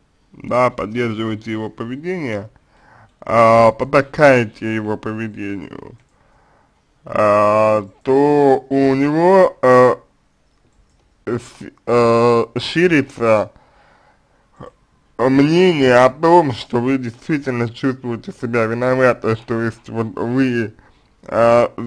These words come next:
сами создаёте такое ощущение, да, как будто вы, а, виноваты в том, что произошло. Хотя на самом деле это,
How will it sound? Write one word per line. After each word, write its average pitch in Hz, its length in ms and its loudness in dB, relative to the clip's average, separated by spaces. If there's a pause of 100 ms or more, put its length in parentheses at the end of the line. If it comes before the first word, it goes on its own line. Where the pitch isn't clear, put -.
(300)
сами 180 520 2
создаёте 123 600 0
такое 113 460 -2
ощущение, 160 680 -6
да, 123 200 -2
как 117 240 -10
будто 131 300 -10
вы, 117 420 -4 (720)
а, 113 400 4
виноваты 135 640 4
в - 100 -14
том, 156 320 -6
что - 320 -6
произошло. 120 840 -4 (1800)
Хотя 110 300 -4
на 113 200 -2
самом 120 360 -4
деле 117 240 -4
это, 113 360 -4